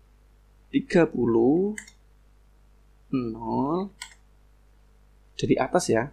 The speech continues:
bukan dari bawah ya. Harus dari atas. Kayak kat-, kita tadi soalnya ini dari atas juga nulisnya. Kalau kalian nulisnya dari bawah, ini juga dari bawah. Karena ini kebiasaan aja ya kan. Kita nulisnya dari atas ya, ini juga dari atas. Nol, tiga puluh, nol, tiga puluh,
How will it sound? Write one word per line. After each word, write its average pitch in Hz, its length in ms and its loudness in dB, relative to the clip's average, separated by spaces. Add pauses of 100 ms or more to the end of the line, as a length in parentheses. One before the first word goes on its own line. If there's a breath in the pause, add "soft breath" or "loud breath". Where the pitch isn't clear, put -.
(160)
bukan - 160 -4
dari 110 240 -2
bawah 123 180 -2
ya. 113 140 -4 (340)
Harus 120 160 2
dari 110 240 0
atas. - 400 -8 (240)
Kayak - 240 0
kat-, - 220 -6
kita 131 160 -4
tadi 143 180 -4
soalnya 143 240 -4
ini 151 80 -10
dari - 220 0
atas 113 180 -6
juga - 240 -6 (400)
nulisnya. 113 400 -4 (400)
Kalau 123 160 4
kalian 143 160 6
nulisnya 143 240 4
dari 127 240 6
bawah, 131 400 8
ini 147 160 -2
juga 131 160 -4
dari - 240 -6
bawah. - 240 -10 (400)
Karena - 320 -10 (160)
ini 120 320 -4
kebiasaan 107 480 -2
aja 107 320 -4
ya 104 80 -10
kan. 180 240 -8 (560)
Kita - 160 -6
nulisnya 110 240 -4
dari 104 160 -8
atas - 260 -6
ya, 98 60 -2
ini 101 180 -2
juga - 220 -10
dari - 160 -12
atas. - 320 -16
Nol, 127 160 -4
tiga - 240 -10
puluh, 120 480 -6 (160)
nol, 104 160 -10
tiga - 240 -16
puluh, 156 340 -6